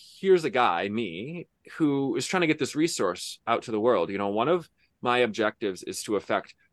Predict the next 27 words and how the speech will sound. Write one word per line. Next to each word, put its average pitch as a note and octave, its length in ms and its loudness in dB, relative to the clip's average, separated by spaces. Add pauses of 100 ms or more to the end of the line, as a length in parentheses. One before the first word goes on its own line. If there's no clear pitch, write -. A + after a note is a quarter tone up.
(140)
two G3+ 460 -4 (340)
million A#2+ 640 4 (100)
families G2+ 600 -2
in F#2+ 80 -6
the F#2 100 -6
next F#2 360 -6 (100)
four G2 220 2
years. E2 640 -8 (580)
And A#2+ 140 0
the A#2+ 100 4
only F3 180 4
way E3+ 200 4
to - 120 -8
do A2+ 180 -6
that G#2+ 200 0
is G2 120 -6
to A2 100 -10
work G2+ 160 -6
with F2+ 100 -14
people G2 240 -12
like F2 180 -6
you B2+ 260 2
or G#2+ 180 2
other D3 200 0
advocates G#2 640 -4 (220)
who B2+ 140 -6
have, B2 300 -2